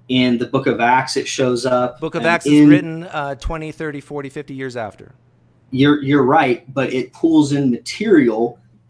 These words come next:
Speaker 1: There's two halves of Acts. It pulls in really early material, creedal material. Also, in the book of Mark, there's the pre-Markan Passion, okay, a, a source that long predates when Mark was
Speaker 2: So
Speaker 1: written.
Speaker 2: you agree that there's no, no independent source other than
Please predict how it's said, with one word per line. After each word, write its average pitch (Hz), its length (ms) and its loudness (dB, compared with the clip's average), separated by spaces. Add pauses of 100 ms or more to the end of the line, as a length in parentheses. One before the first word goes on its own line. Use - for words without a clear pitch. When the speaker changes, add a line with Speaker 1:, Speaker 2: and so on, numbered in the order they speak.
(100)
Speaker 1:
There's 139 300 0
two 208 220 -6
halves 165 340 0
of 123 120 -4
Acts. 127 440 -2
It 147 180 -4
pulls 175 300 2
in 143 340 0
really 151 300 4
early 143 260 2
material, 131 460 2
creedal 147 360 2
material. 120 640 0 (360)
Also, 147 560 2
in 147 120 2
the 139 80 4
book 143 220 0
of 131 220 0
Mark, 127 400 0 (480)
there's 139 340 0
the 127 140 -6
pre-Markan 180 960 2
Passion, 143 600 -4 (480)
okay, 123 360 -4
a, 127 260 -6
a 135 80 -4
source 175 460 2
that - 200 -2
long 147 380 0
predates 135 480 -2
when 131 260 0
Mark 120 240 -4
was 113 180 -8
Speaker 2:
So 131 80 2
Speaker 1:
written. 135 120 0
Speaker 2:
you 147 100 -4
agree 147 260 -6
that 156 120 -4
there's 131 260 -8
no, 139 320 -8
no 151 360 -8
independent 135 580 -12
source 120 340 -10
other 120 200 -12
than 120 220 -16